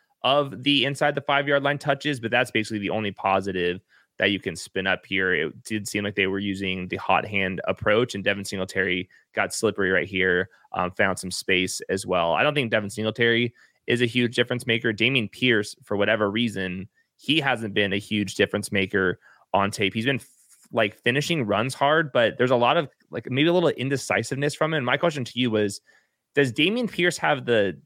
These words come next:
skill set that you typically see in this Shanahan coaching tree? He's not, like, the one cut speed rusher. You know, he's, like, the <laughs> other side of that equation. And maybe there's something to read in between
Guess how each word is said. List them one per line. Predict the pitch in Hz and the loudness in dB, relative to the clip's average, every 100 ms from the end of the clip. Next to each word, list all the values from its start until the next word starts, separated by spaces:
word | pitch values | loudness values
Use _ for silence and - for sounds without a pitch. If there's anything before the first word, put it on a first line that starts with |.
| _ - | _ -14
skill | - - - 139 | -12 -6 0 0
set | 139 170 175 - | 2 0 0 -2
that | 123 113 | -2 -2
you | 123 | -2
typically | 120 151 143 135 127 | -4 -2 0 0 -2
see | 104 - 135 127 113 98 101 _ _ _ | -4 -4 -2 0 0 -2 -6 _ _ _
in | 120 117 104 | -4 -2 2
this | 117 120 | 0 0
Shanahan | - 131 117 113 104 107 104 95 90 - - | -4 0 0 0 0 0 2 0 -4 -14 -6
coaching | - 139 - 110 82 | 2 2 2 -4 -4
tree? | - 104 87 | -6 -4 -4
He's | - 120 123 | -2 -2 0
not, | 151 165 | 0 0
like, | 139 131 - _ _ - | 0 0 -2 _ _ -6
the | 113 110 | 0 0
one | 107 127 139 135 | 2 2 2 0
cut | 123 - 135 123 - | -4 0 2 2 -2
speed | - - - 123 135 127 101 | -6 -6 -6 -4 -2 -2 -2
rusher. | 101 139 - 107 95 90 _ _ _ | -2 -2 -2 -2 -2 -4 _ _ _
You | 113 | -4
know, | 110 110 | 2 2
he's, | 113 160 151 | 4 2 2
like, | 123 | 2
the | 135 - | 2 2
<laughs> | |
other | 143 170 160 | 2 2 0
side | - - 147 147 | -2 0 0 2
of | 127 | 0
that | 113 120 | 0 0
equation. | 117 110 123 139 117 107 104 107 _ _ _ | -2 -4 0 0 0 -4 -4 -8 _ _ _
And | 113 117 123 | 0 2 2
maybe | 143 151 | 2 4
there's | 135 127 | 2 0
something | - 120 127 117 | 0 -2 -2 0
to | 117 | 0
read | 113 117 | 0 0
in | 113 | 0
between | 110 - 113 113 | -4 -4 -2 -2